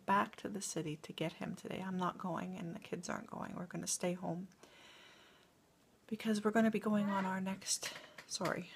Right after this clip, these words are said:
I'm just moving in my chair. We're going to be, uh, going on our next holiday very soon. So I got stuff to do. Uh, I wanted to show you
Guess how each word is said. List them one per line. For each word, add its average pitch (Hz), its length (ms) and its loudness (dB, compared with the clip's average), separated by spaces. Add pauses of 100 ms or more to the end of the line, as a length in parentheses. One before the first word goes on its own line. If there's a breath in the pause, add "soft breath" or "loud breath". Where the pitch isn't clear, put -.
(140)
I'm - 60 -4
just - 180 -2
moving 175 260 2
in 175 100 0
my 170 120 2
chair. - 320 0 (760 loud breath)
We're 214 80 6
going 214 260 10
to 214 100 2
be, 190 560 2 (200)
uh, 185 220 -2
going 214 400 2
on 202 160 0
our 196 140 0
next 196 340 -4
holiday 247 400 6
very - 320 -2
soon. 190 460 -2 (1160)
So - 460 2 (680)
I 247 80 4
got 247 160 4
stuff 226 260 6
to 214 80 0
do. 220 240 2 (1000 soft breath)
Uh, 180 160 4 (180)
I 233 80 10
wanted 240 280 6
to 254 100 0
show 240 240 2
you 233 320 2